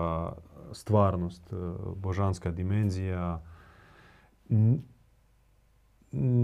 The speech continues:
no, one se i koreliraju, ali opet, e, funkcioniraju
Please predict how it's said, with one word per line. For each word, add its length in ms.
no, 200
one 180
se 280
i 160
koreliraju, 920
ali 260
opet, 500
e, 40
funkcioniraju 1160